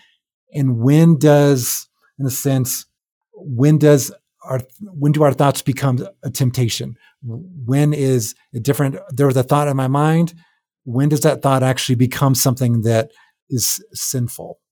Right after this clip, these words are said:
Because we can't ultimately control st-, stuff that pops into our brain. So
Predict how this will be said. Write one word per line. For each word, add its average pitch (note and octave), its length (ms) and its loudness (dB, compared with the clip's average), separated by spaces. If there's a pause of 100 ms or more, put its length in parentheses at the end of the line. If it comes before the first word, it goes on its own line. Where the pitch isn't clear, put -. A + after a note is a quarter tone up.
(120)
Because A#2 140 -10
we B2+ 100 -4
can't F#3 240 -2
ultimately D#3+ 400 0
control D3 680 0 (340)
st-, - 360 -12
stuff - 220 -2
that C#3 140 -8
pops C#3 240 -4
into C#3 180 2
our C3 140 2
brain. F3 420 2 (380)
So - 260 -6